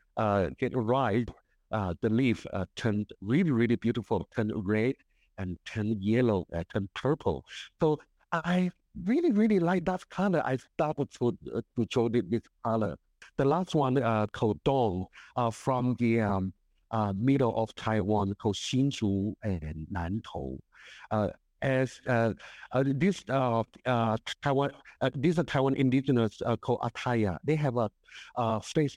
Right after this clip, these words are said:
tattoo, uh, co-, tradition, uh, because, uh, uh, for them, uh, face tattoo represents, uh, the,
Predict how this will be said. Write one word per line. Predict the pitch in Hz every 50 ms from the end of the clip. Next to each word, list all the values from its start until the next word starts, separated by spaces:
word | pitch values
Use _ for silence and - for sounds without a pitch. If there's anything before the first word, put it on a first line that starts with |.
| _ -
tattoo, | - 135 123 - - 135 120 101 76 - - _ _ _ _ _ _ _ _ -
uh, | 95 104 101 90 82 76 67 67 67 - - - 65 - -
co-, | - - - - _ _ _ - - -
tradition, | - - 123 110 135 165 - - - 85 60 - - _ _ _ - - - - -
uh, | - 107
because, | 104 - 135 - - 151 147 131 117 117 113 - - _ - - - - - -
uh, | 131 120 117 113 107 101 95 90 82 82 78 - - - _ _ _ _ _ -
uh, | 127 120
for | - - - 151 143
them, | 117 165 180 156 127 113 120 147 165 - _ _ _ _ _ _ -
uh, | 131 131 123
face | 117 - - 185 185 - -
tattoo | - - 147 131 - - 147 131 123 -
represents, | - 143 139 135 - - 135 131 127 123 104 104 135 131 120 104 101 98 - - - - - -
uh, | 107 113 107 107 98 92 85 65 58 - - 101
the, | 107 107